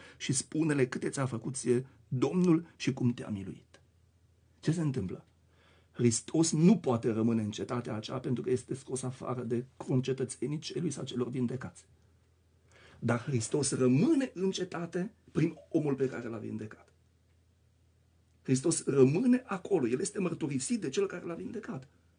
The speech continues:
„Mergi la casa ta și spune-le lor cât bine ai făcut.” Și evanghelistul continuă: „Iar el s-a dus și a început să vestească în Decapole câte i-a făcut Iisus lui și toți se minunau.”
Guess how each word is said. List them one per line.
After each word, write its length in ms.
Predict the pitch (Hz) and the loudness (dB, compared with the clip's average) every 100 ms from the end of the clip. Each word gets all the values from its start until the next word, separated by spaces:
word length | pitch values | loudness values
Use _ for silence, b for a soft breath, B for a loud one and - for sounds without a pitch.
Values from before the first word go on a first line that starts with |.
| _ _ _ _ _ _ _ _ _ - | _ _ _ _ _ _ _ _ _ -4
„Mergi 240 | 214 233 | -2 -2
la 80 | 240 | -4
casa 220 | 233 226 | -6 -6
ta 120 | 220 | -6
și 120 | 180 | -6
spune-le 420 | - - 240 247 240 | -6 -6 0 2 4
lor 200 | 220 196 | 2 0
cât 140 | 196 | -4
bine 160 | 233 214 | -2 -2
ai 80 | |
făcut.” 320 | 214 226 165 - B B | 0 0 0 -2 B B
Și 280 | - - - B | 0 2 0 B
evanghelistul 460 | 131 135 131 135 170 | 2 4 4 2 0
continuă: 440 | 143 135 165 127 | 2 4 6 6
„Iar 160 | 117 110 | 6 4
el 140 | 151 | 2
s-a 200 | 135 120 | 0 0
dus 260 | 107 202 226 | 0 0 2
și 80 | |
a 60 | 185 | 2
început 560 | 160 - 131 - 330 - B | 2 4 2 2 0 0 B
să 160 | - 143 | -2 4
vestească 540 | 120 117 214 185 - | 4 2 0 -2 0
în 120 | 135 117 | 4 4
Decapole 580 | 127 - 208 160 139 | 2 -4 -4 -2 -2
câte 340 | 120 285 302 175 | 0 0 0 0
i-a 160 | 170 | -4
făcut 400 | 147 147 - - - | -2 -4 -4 -6 -8
Iisus 380 | - 135 190 151 | -4 -2 0 0
lui 260 | 147 220 - B | 2 0 -2 B
și 220 | - 123 - | -2 0 0
toți 240 | - 139 - | 4 4 4
se 120 | 123 | 0
minunau.” 420 | 117 117 90 - | 0 0 -4 -10